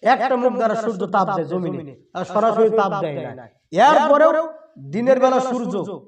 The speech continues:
গরম, থাকতে পারি না, রাতের বেলা সূর্য নাই,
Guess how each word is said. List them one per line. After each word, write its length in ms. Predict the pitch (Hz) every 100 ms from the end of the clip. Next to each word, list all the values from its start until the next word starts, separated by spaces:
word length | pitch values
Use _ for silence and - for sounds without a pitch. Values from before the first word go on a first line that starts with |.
| _ _ _ -
গরম, 560 | 185 247 233 240 202 - - -
থাকতে 280 | 220 -
পারি 160 | 220 196
না, 320 | 208 180 139 - -
রাতের 380 | 175 226 254 247
বেলা 180 | 233
সূর্য 320 | 233 233 214 196
নাই, 380 | 175 147 151